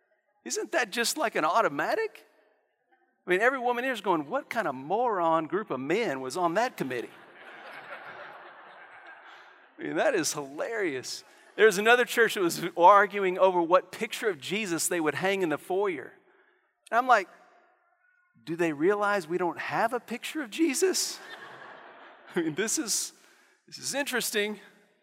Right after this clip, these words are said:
I mean, the things that people fight about. One group was fighting over whether or not they should serve a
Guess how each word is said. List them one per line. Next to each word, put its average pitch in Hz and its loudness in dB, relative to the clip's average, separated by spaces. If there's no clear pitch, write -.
I - -10
mean, 180 -2
the 180 -2
things 262 -4
that 180 -2
people 214 -10
fight 240 -6
about. - -2
One 226 2
group 226 -6
was 165 -4
fighting 190 0
over 160 -4
whether 180 0
or 151 -4
not 151 0
they 143 -6
should 135 -12
serve 156 -2
a 151 -2